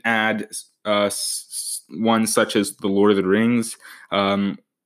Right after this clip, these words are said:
which is a good example of good versus evil. Even Knives Out, which is kind of good versus, has a lot of good versus evil in it,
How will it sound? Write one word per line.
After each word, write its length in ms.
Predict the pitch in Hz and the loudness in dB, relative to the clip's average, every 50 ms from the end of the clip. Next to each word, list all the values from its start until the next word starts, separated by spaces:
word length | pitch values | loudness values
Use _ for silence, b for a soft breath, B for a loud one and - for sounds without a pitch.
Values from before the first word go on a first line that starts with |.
| _ _ | _ _
which 220 | - 107 107 - - | -4 -2 -2 0 -2
is 140 | 107 104 | 0 2
a 300 | 107 104 101 98 98 95 92 - | 2 4 4 4 4 2 0 2
good 240 | - 110 107 104 95 | 4 4 4 4 4
example 420 | 67 - 101 107 104 101 95 110 | 0 -2 -2 -2 -2 0 0 0
of 140 | 101 87 - | -2 -2 0
good 200 | - 101 104 101 | 0 0 0 0
versus 300 | - 101 98 - - - | 0 -2 -2 -4 -6 -4
evil. 460 | - 113 113 117 113 92 - - _ _ _ | -4 -2 0 0 0 0 -2 -6 _ _ _
Even 380 | 120 131 135 127 135 127 113 104 | 0 2 2 4 4 2 2 2
Knives 320 | 104 104 107 107 101 101 | 2 2 0 0 0 2
Out, 340 | 98 95 90 90 82 - - - - | 2 2 0 0 -4 -8 -12 -6 -2
which 320 | 104 110 95 - - - - _ _ _ _ - - - | 0 0 0 -2 -6 -8 -10 _ _ _ _ -6 -2 0
is 160 | 120 120 120 | 0 0 0
kind 360 | - - - 143 147 147 143 | -4 -6 -2 0 0 2 2
of 140 | 139 120 107 | 0 0 0
good 220 | - 110 101 95 | 0 0 0 0
versus, 280 | - 95 - - - - B B B B B B B | -2 -6 -6 -8 -10 -16 B B B B B B B
has 260 | - 151 151 151 131 | -2 0 0 2 2
a 60 | 135 | 2
lot 240 | 120 113 110 110 113 | 4 4 4 4 2
of 80 | 110 107 | 2 0
good 160 | - 107 98 | -2 -2 -2
versus 280 | 95 104 101 - 95 98 | -2 -4 -4 -6 -6 -6
evil 280 | 101 101 95 98 - | -6 -4 -4 -6 -6
in 180 | - 95 104 110 | -6 -6 -4 -4
it, 160 | 117 - - | -4 -4 -6